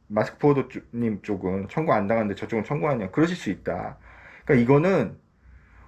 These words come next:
근데 우리 내부상 솔직히 말씀드렸어요. 진솔하게. "우리가 이렇다. 영업, 서로 영업권 존중해줘야 되고." 그래서 그거 그냥 오만 원 청구하시면 내주시고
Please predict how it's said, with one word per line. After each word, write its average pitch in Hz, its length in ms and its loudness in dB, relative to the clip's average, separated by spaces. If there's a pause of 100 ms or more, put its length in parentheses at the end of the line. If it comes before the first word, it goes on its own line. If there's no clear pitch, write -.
(200)
근데 151 200 4
우리 135 260 4
내부상 127 680 0
솔직히 214 300 -4
말씀드렸어요. 110 600 0
진솔하게. 104 760 -4
"우리가 104 280 -2
이렇다. 95 540 0
영업, 107 240 -2
서로 131 240 -2
영업권 107 340 0
존중해줘야 120 580 -2
되고." 107 160 -6
그래서 123 480 2 (420)
그거 185 200 4
그냥 139 320 2
오만 135 160 2
원 147 100 0
청구하시면 160 580 -2
내주시고 127 680 0